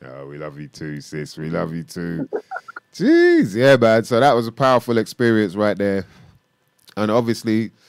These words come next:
a type of therapy, I think if you're gonna do it, you know what I mean, make sure that re-, you research the people you do it with, first of all. And then also,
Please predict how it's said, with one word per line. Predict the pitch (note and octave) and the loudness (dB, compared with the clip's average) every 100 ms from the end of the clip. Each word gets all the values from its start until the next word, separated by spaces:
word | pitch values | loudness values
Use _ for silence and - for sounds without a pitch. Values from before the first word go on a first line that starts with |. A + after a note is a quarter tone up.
| _ | _
a | F#2+ | -14
type | - A#2+ G2+ | -2 -2 -2
of | G2 | -2
therapy, | B2 G#2+ G#2 G2+ G2 | 0 0 0 -4 -4
I | F#2+ | -4
think | - A2+ | -4 -4
if | G2+ A#2+ | -4 -2
you're | B2+ | 0
gonna | B2 A#2 | 0 -2
do | G#2+ A#2 | 0 2
it, | A2+ A2 _ _ _ _ _ _ - | 2 0 _ _ _ _ _ _ -8
you | |
know | G2+ | -6
what | G2+ | -4
I | |
mean, | G#2 G#2+ | -4 -4
make | A2+ | -6
sure | - A2 | -4 -2
that | G#2 | 0
re-, | A2 | -2
you | - G2+ | -2 -2
research | G#2+ A2 A2 G2 | 0 0 0 -2
the | G2+ | -2
people | G#2 G2 F#2 | -6 -4 -2
you | F#2 | -4
do | E2 A#2+ | 2 4
it | G2+ | 4
with, | F2+ E2 | 0 -2
first | G2 F#2 F2+ | -2 -2 -4
of | E2+ | -2
all. | F2+ E2 _ _ _ _ _ _ _ - | -4 -4 _ _ _ _ _ _ _ -10
And | F#2 | 0
then | G#2+ A#2 | 2 4
also, | G#2+ - G2 F#2 | 2 2 0 0